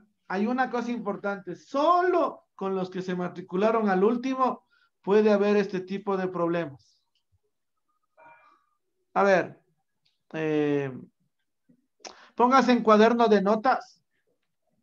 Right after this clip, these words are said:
Ahí, ahí, es. Ya, eh, en física, abra. Abra cualquiera de las, eso, abra, abra.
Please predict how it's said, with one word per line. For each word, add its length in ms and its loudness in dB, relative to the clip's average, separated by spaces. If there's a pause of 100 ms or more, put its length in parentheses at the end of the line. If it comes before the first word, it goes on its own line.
(2000)
Ahí, 180 -6
ahí, 300 -4
es. 400 -12 (1000)
Ya, 500 -2 (380)
eh, 1300 -8 (120)
en 180 -6
física, 640 0
abra. 400 4 (2750)
Abra 260 2
cualquiera 420 -2
de 80 0
las, 200 -4
eso, 280 -6
abra, 260 -2
abra. 160 -8